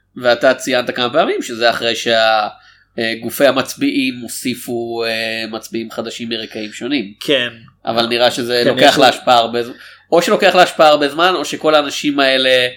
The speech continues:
Speaker 1: עדיין מאמינים בדיוק בו-, יש להם בדיוק אותו טעם כמו של המצביעים הזקנים והלבנים יותר.
Speaker 2: גם זה וגם התיאוריה שלי שפשוט פרסו את ההזמנות על פני כל כך הרבה מקומות, כל כך
Speaker 1: Mm.
Speaker 2: הרבה קבוצות, שבעצם הקבוצה של הלבנים הזקנים היא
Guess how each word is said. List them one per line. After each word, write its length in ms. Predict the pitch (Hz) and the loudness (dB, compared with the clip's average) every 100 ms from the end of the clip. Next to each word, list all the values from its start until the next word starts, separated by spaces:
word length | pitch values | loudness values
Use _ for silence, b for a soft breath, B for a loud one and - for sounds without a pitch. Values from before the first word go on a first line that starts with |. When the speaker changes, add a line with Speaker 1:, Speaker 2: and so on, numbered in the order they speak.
| B B B _ _ | B B B _ _
Speaker 1:
עדיין 320 | 127 131 143 | 2 6 6
מאמינים 480 | 147 147 170 - 196 | 6 4 2 0 0
בדיוק 320 | 160 151 175 | 0 2 2
בו-, 200 | 156 165 156 | 4 0 0
יש 180 | 156 165 | -2 -2
להם 140 | 156 | -2
בדיוק 200 | 143 151 | 0 -2
אותו 160 | 151 143 | -4 0
טעם 200 | 143 139 135 | 2 2 -2
כמו 100 | 135 | -10
של 120 | 143 | -8
המצביעים 380 | 123 - 123 120 | -8 -8 -8 -8
הזקנים 420 | 113 131 120 113 | -8 -8 -6 -4
והלבנים 480 | 117 113 113 127 120 | -4 -4 -8 -8 -10
יותר. 200 | - - | -10 0
Speaker 2:
גם 240 | 170 208 | 2 2
זה 140 | 202 196 | 2 0
וגם 300 | 143 143 151 | 4 4 4
התיאוריה 340 | 165 151 139 143 | 4 6 8 6
שלי 200 | 156 135 | 2 0
שפשוט 580 | 135 117 117 110 143 - _ - | -2 -2 -2 -2 -2 -4 _ -2
פרסו 360 | 135 131 160 | 0 0 2
את 140 | 170 190 | 2 4
ההזמנות 680 | 156 135 123 127 127 135 | 4 4 2 -4 -8 -8
על 60 | 156 | -8
פני 140 | 139 135 | -8 -6
כל 120 | - | -2
כך 220 | - 143 151 | 0 0 0
הרבה 440 | 131 135 131 131 | 0 0 -2 -4
מקומות, 500 | 127 - 120 123 120 | -8 -12 -10 -8 -8
כל 160 | - 123 | -8 -6
כך 60 | |
Speaker 1:
Mm. 40 | 143 | -4
Speaker 2:
הרבה 140 | 123 123 120 117 113 117 _ B B B B | -2 -2 -2 -4 -6 -10 _ B B B B
קבוצות, 580 | - 131 - 208 208 208 | -12 -6 -2 0 0 0
שבעצם 580 | 147 131 135 151 139 135 - | 0 0 0 0 -2 -8 -12
הקבוצה 440 | 135 - 143 151 | -12 -10 -2 0
של 140 | 147 170 | 2 2
הלבנים 520 | 143 131 127 135 139 | 2 0 -4 -4 -2
הזקנים 920 | 131 127 123 120 120 - 131 135 135 | -2 -2 0 -2 -4 -6 -8 -8 -8
היא 120 | 131 | -8